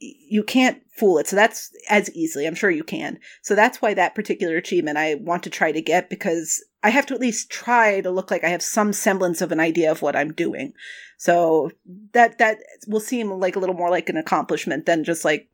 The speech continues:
letting a plush rhino run for a hundred thousand calories. To me,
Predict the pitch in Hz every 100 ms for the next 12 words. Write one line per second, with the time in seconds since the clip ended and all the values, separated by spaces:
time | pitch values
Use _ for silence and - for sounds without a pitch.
0 | _ 175 170 160 156 - - 151 - 165
1 | 156 147 143 135 151 - - 143 143 -
2 | - - - - - - - - 294 247